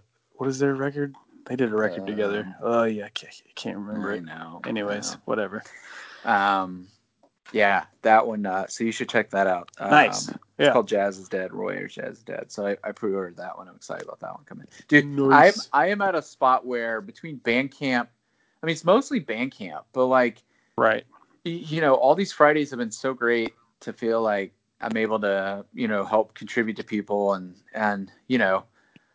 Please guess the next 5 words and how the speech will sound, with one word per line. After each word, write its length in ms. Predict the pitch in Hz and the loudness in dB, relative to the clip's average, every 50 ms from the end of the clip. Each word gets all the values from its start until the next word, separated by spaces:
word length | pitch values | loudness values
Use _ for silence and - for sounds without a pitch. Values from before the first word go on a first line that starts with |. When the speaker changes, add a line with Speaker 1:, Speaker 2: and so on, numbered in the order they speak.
| _ _ _ _ _ _ _ - - | _ _ _ _ _ _ _ -20 -12
Speaker 2:
I 100 | - 131 | -6 -2
mean, 160 | 131 131 123 | 0 0 0
for 160 | - - 135 | 4 4 6
instance, 760 | 131 127 127 - 135 123 110 - - - - - - - - _ _ _ _ _ _ _ _ _ _ _ - - - _ - - - _ _ _ _ - | 6 6 2 0 -2 -2 -2 -4 -12 -16 -16 -16 -18 -20 -20 _ _ _ _ _ _ _ _ _ _ _ -20 -20 -20 _ -20 -20 -20 _ _ _ _ -2
I, 160 | 127 120 117 | -2 -2 -2